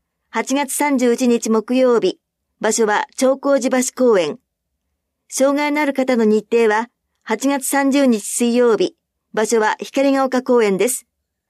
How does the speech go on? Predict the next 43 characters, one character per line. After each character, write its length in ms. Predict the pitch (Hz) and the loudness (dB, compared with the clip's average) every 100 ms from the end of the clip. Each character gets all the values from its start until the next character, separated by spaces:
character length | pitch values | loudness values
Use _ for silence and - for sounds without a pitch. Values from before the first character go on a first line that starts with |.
| _ _ - | _ _ -8
時 140 | 196 | -6
間 260 | 285 285 277 | 0 0 2
は 120 | 269 | 2
い 40 | |
ず 80 | 247 | 2
れ 140 | 247 | 2
も 280 | 233 233 233 - | 2 2 -2 -6
午 220 | 196 285 | -4 -2
前 220 | 285 262 | 0 0
九 140 | 233 269 | 0 -2
時 120 | 240 | -2
か 120 | 226 | -2
ら 100 | 185 | -2
正 240 | 175 247 214 | 0 2 2
午 140 | 180 | 0
ま 100 | 160 | 0
で。 140 | 160 - _ _ _ _ _ _ _ _ _ _ | -4 -6 _ _ _ _ _ _ _ _ _ _
八 240 | 240 - | -6 -4
月 220 | 294 294 254 | -4 -4 -2
十 180 | 302 | 0
四 140 | 285 269 | 2 0
日 100 | 233 | 0
月 280 | 202 226 277 | -2 0 0
曜 100 | 269 | 0
日 140 | 233 | 2
ま 100 | 226 | 2
で 140 | 226 208 | 2 2
に、 200 | 196 - _ _ - | 0 -2 _ _ -2
電 240 | 226 254 | 2 4
話 140 | 247 | 2
で 240 | 214 214 - _ _ _ | 2 0 -2 _ _ _
練 200 | 208 240 | 0 2
馬 180 | 277 269 | 2 0
区 180 | 262 190 | 0 0
ゲ 180 | 196 262 | 2 2
ー 40 | |
ト 140 | 277 | 2
ボ 120 | 262 262 | 2 2
ー 40 | |
ル 80 | 254 | 2
協 200 | 262 254 | 2 0
会 220 | 240 190 | 2 0
の 220 | 180 185 | 0 -2